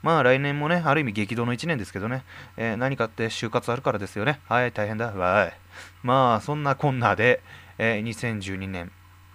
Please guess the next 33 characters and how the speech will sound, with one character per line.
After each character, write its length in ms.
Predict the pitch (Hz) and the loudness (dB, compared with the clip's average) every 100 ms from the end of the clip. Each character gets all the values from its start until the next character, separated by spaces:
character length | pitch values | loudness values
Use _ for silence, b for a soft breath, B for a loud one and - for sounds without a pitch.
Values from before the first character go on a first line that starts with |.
| - - - | -20 -20 -6
い 80 | 110 | 0
ろ 100 | 104 | 2
ん 20 | |
な、 140 | 95 104 | 2 0
い 80 | 113 | 0
ろ 100 | 104 | 0
ん 60 | 98 | 0
な 80 | |
こ 100 | 90 | 0
と 80 | 90 | 4
が 220 | 95 95 | 6 6
あ 60 | 95 | 4
り 80 | 113 | 2
ま 100 | 175 | 2
し 60 | |
た。 100 | - - - B B B B | 2 -2 -18 B B B B
ま 360 | 196 175 113 101 | 6 8 8 4
あ 40 | |
ね、 200 | 143 143 - | 0 -4 -8
二 120 | 123 | -2
千 180 | 165 135 | -2 -2
十 140 | 107 | -4
三 160 | 107 143 | -2 -2
年 180 | 151 113 | -2 -2
に 80 | |
な 80 | 98 | -4
っ 40 | - | -4
て 100 | 135 | -4
も 100 | 101 | -2
ね、 140 | 107 - | -4 -2
ど 140 | 98 | -2
う 40 | |
せ 260 | 98 104 | 2 0